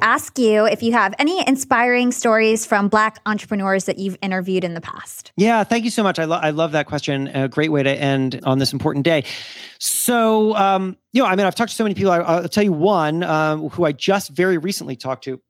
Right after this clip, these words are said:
Speaker 2: Uh, his, so his name is Mustafa Nur. He's actually a Somali refugee who came over here after his father was killed by terrorists in Somalia.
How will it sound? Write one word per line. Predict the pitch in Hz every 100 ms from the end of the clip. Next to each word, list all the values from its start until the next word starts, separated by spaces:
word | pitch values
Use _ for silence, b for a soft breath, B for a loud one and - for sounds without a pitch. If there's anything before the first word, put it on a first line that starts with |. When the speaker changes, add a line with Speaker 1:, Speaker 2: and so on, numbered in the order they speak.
| B B B
Speaker 2:
Uh, | 185 185 180
his, | 175 180
so | 220
his | 214
name | 247 262
is | 208 185
Mustafa | 190 - 196 190 202 180
Nur. | 131 123 139 135
He's | 113 151
actually | 247 - 226
a | 160
Somali | - 156 139 147 170 170 160 147
refugee | 117 127 220 - 131 117 - 107 101 113
who | 135 135
came | - 202 190
over | 185 214
here | 151 127 135
after | 135 147 147
his | 113 127 120
father | - 151 202 180 135
was | 131 131 127 -
killed | - 160 135
by | 131
terrorists | 117 - 214 156 120 - -
in | 120
Somalia. | - 135 185 175 131